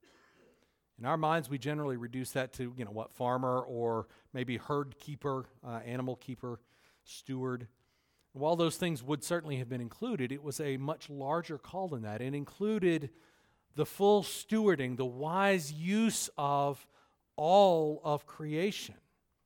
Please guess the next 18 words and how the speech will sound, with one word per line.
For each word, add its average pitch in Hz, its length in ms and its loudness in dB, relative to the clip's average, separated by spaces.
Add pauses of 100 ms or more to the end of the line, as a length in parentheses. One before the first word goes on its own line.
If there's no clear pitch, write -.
(120)
growing 180 600 6
and 147 180 -2
raising 156 640 2 (460)
and 147 340 -4
strengthening 180 960 -2
and 139 420 -6 (880)
causing 180 500 0
the 147 60 -2
flourishing 175 640 -4
or 135 100 -6
helping 190 400 -2
the 151 80 -4
flourishing 165 580 -4
of 131 120 -10
the 135 100 -6
whole 220 720 4
of 175 180 -2
creation. 156 640 -6